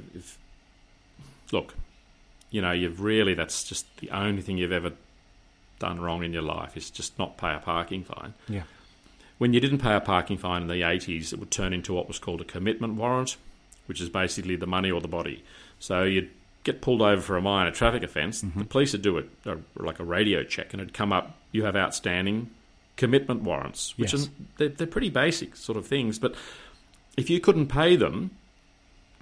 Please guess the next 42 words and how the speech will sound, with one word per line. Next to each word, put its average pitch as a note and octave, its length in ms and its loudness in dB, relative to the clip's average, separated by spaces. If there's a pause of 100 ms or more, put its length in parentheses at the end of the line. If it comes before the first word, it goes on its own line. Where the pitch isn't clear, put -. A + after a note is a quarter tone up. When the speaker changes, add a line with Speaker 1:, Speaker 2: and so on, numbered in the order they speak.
(200)
Speaker 1:
you'd A#2 120 2
be A#2+ 100 2
put B2+ 180 4
in C3 100 4
jail. C3+ 400 2 (140)
Speaker 2:
Right. E2+ 260 -8 (380)
Speaker 1:
Now, B2+ 160 6
when E3 160 6
you're D#3 120 8
in A2+ 140 6
jail A2 640 6 (200)
for - 120 -4
non-payment G2 560 2
of E2 80 -6
parking B2 400 -2
fines, F2+ 420 -4 (580)
you're C#3 120 2
not F#3 100 6
in F#3+ 80 4
a D3+ 80 4
special A2+ 340 4
section - 380 2
of F#2+ 60 2
the F2+ 80 0
jail F2+ 320 6
for F#2 160 0
people A2 400 2
who F2+ 60 0
haven't F#2 280 -2
paid E2+ 300 0
fines. G#2+ 420 2
No, D3+ 120 2
you're F#3 280 0
in A3 60 0
a F3 40 0
section B2 520 0
of F#2 80 0
the G2 80 2
jail G2 280 4
called G#2 540 6
the A#2 140 4
jail. A#2 500 4